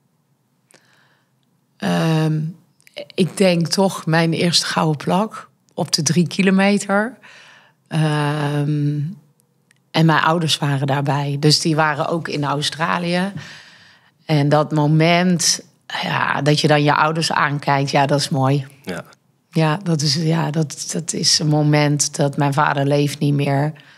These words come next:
Speaker 1: Ja, dat koester ik. Dat is, en op zo'n moment komt ook alles samen. Want dan denk je van, weet je, zij zijn de basis van jouw succes.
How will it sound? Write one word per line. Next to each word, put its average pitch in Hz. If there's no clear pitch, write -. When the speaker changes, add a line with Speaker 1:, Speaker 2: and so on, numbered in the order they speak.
Speaker 1:
Ja, 175
dat 156
koester -
ik. 151
Dat 147
is, 160
en 180
op 180
zo'n 208
moment 190
komt 175
ook 160
alles 156
samen. 151
Want 143
dan 156
denk 147
je 143
van, 143
weet 170
je, 165
zij 175
zijn 151
de 143
basis 147
van 151
jouw 139
succes. 143